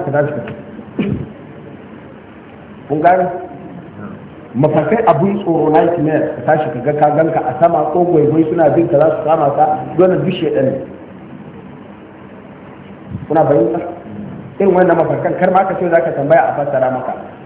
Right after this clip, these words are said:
Kullum ina mafarkin na tashi sama. Kullum ina mafarkin na faɗo daga dutse. Kullum ina mafarkin macizai. Kullum ina mafarkin, wannan dukansu harkar shaidan ne kawai. Kullum ina mafarkin kyanwa.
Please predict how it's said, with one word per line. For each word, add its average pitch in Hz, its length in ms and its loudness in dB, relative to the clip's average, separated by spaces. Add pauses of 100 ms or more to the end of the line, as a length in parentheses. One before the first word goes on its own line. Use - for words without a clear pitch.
(1300)
Kullum 196 320 2
ina 196 120 4
mafarkin 156 380 0
na 156 220 2
tashi 156 260 -2
sama. 127 220 -4 (880)
Kullum 202 240 2
ina 180 160 0
mafarkin 165 400 -2
na 170 160 4
faɗo 170 240 2
daga 127 240 0
dutse. 139 320 -4
Kullum 208 240 -2
ina 202 80 4
mafarkin 185 400 2
macizai. 143 520 -2 (1300)
Kullum 208 240 4
ina 202 140 2
mafarkin, 170 320 -2
wannan 190 240 2
dukansu 175 360 0 (200)
harkar 151 240 -2
shaidan 127 320 -2
ne - 200 -4
kawai. - 200 -8 (1120)
Kullum 175 240 -2
ina 175 100 2
mafarkin 160 540 -2
kyanwa. 143 320 0